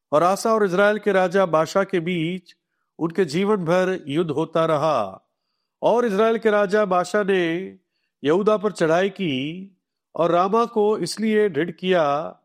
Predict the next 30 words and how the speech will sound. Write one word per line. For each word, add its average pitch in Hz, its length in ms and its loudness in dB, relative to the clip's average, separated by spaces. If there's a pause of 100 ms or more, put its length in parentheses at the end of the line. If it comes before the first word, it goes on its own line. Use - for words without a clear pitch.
(440)
कि 190 80 -4
कोई 233 360 2
यहूदा 214 340 0
के 208 160 -2
राजा 180 340 0
आसा 165 400 -2
के 185 140 -4
पास 170 460 -2
आने 165 480 -2 (400)
जाने 165 360 0
ना 165 160 0
पाए। 151 400 -2 (720)
तब 180 100 2
आसा 214 300 0
ने 233 100 0
जितने 214 340 -2
यहाँ 220 140 2
सोना 208 300 0
चांदी 190 320 -4
यहोवा 185 360 0
के 185 140 -4
भवन 165 380 0 (760)
और 165 100 2
राजभवन 190 500 0
के 196 80 -2
भंडारों 170 460 0
में 190 120 2
रह 175 180 2
गया 175 240 0
था, 165 560 -2